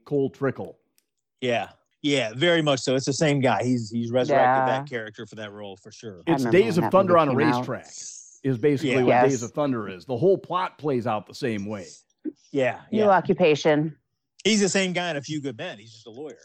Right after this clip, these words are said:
Speaker 2: He's just changed professions.
Speaker 1: Oh,
Speaker 3: Few
Speaker 1: sure.
Speaker 3: Good Men, yeah.
Speaker 2: Yeah. Same guy. Same dude.
Speaker 1: I,
Speaker 2: Super cocky. Yeah.
Speaker 1: I
Speaker 2: Same guy.
Speaker 1: saw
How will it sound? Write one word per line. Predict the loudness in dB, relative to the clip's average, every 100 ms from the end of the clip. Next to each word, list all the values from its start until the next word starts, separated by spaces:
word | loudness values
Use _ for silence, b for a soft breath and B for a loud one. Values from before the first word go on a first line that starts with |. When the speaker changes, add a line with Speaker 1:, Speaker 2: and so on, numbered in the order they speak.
| _ _ _ _
Speaker 2:
He's | -12 -10
just | -8
changed | -8 -8 -10
professions. | -10 -8 -4
Speaker 1:
Oh, | -2 -2 -2 -2 0 0 2 2 2
Speaker 3:
Few | -2
Speaker 1:
sure. | -2 0 2 2
Speaker 3:
Good | 2
Men, | 2 2 2 -2
yeah. | 0 0 2 -2 -6
Speaker 2:
Yeah. | -6 -6 -8 _ _ _ _ _ -14
Same | -4 -2 0
guy. | -2 -4 -10 _ _
Same | -10 -8 -6 -4
dude. | -4 -4 -8 -16 _ _ _ _ _ B B B -18 -14 -4
Speaker 1:
I, | 0 4
Speaker 2:
Super | 2 0 -2
cocky. | -2 -2 -4 -6 -6 -8 _
Yeah. | -16 -14 -14 -16 _ -6
Speaker 1:
I | -2 0
Speaker 2:
Same | -2 -4
guy. |
Speaker 1:
saw | -2 0 2 0 0 -2